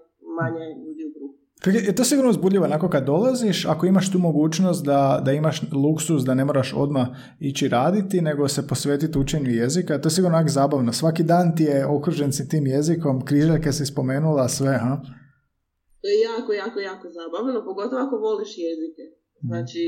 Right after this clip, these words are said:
Speaker 1: ono, super je, ja odem u trgovinu pa čitam šta piše, pa dok se vozim, ne znam, autobusom ili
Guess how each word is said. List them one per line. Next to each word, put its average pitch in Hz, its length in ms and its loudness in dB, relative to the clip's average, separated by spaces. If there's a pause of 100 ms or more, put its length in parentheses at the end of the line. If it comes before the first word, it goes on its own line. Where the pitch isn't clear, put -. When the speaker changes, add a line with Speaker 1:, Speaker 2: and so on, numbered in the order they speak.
Speaker 1:
ono, 175 180 -2 (180)
super 240 280 -2
je, 202 120 -2
ja 214 140 0
odem 220 200 0
u 202 100 -4
trgovinu 202 500 -2
pa 185 100 -12
čitam 190 320 -10
šta 208 220 -10
piše, 175 320 -12 (100)
pa 165 140 -8 (440)
dok 196 180 -8
se 208 120 -6
vozim, 202 360 -2
ne 180 140 -2
znam, 175 200 -2
autobusom 180 800 -4
ili 180 140 -4